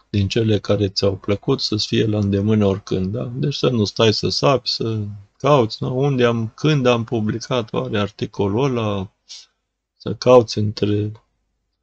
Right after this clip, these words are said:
deja, nu știu, vreo optzeci de articole, anul viitor vor fi sute de articole. <laughs>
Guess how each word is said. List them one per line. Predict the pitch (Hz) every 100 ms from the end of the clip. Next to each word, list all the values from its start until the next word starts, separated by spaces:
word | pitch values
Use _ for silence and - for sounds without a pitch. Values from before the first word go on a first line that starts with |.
| _ _ _
deja, | - 104 107 113 104 - -
nu | 98 101
știu, | - 95
vreo | 98 110
optzeci | 98 104 98
de | 101
articole, | 101 - 135 139 117 110 107 104 104 - _ _ _ _ _ _ _ _ _
anul | 123 110 107 98
viitor | 101 92 - 101
vor | 101 101 98
fi | - 101 95 101 87 - _ _ _ _
sute | - 180 185 156
de | 147
articole. | 147 - - - -
<laughs> | 131